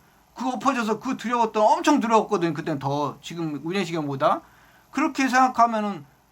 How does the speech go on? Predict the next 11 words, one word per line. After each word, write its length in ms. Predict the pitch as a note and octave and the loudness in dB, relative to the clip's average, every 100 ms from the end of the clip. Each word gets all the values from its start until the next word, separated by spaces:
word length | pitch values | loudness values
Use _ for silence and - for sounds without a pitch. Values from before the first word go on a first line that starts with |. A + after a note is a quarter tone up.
| _ | _
혈압이 300 | - D#4 D4+ | -2 2 2
어마어마하게 560 | A3 F3+ B3+ D4+ C#4+ A#3+ | 2 2 6 8 8 4
올랐을 360 | A3 A#3+ A3+ - | 2 0 -2 -4
텐데 260 | G#3+ G#3 | -2 -2
왜 240 | F#3+ A3+ A3+ | -2 -2 -2
그대로 320 | G#3 G#3+ G3+ | -4 -2 -2
진행했을까도 800 | - G#3 G#3 G#3 G#3 G3+ F3 D#3+ | -2 -2 0 -2 -2 -2 -2 -6
저 200 | F3+ F3 | -6 -6
사실 340 | F3 A#3 G#3+ | -4 -6 -6
지금 180 | G3+ F#3 | -10 -10
궁금해요. 580 | F3 G3+ A3+ F#3 B2+ | -4 -2 0 0 -2